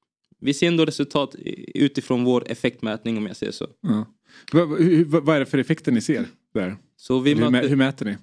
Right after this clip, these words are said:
Speaker 1: vi mäter tre olika saker. Vi mäter emotionell intelligens. Så vi
Speaker 2: Mm.
Speaker 1: ser, vi ser liksom hur utvecklas spelarnas för, f-,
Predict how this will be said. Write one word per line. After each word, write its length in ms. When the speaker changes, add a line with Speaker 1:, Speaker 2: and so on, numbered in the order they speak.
Speaker 1:
vi 140
mäter 260
tre 220
olika 400
saker. 520
Vi 320
mäter 420
emotionell 400
intelligens. 580
Så 80
vi 100
Speaker 2:
Mm. 120
Speaker 1:
ser, 220
vi 120
ser 240
liksom 360
hur 400
utvecklas 640
spelarnas 560
för, 220
f-, 540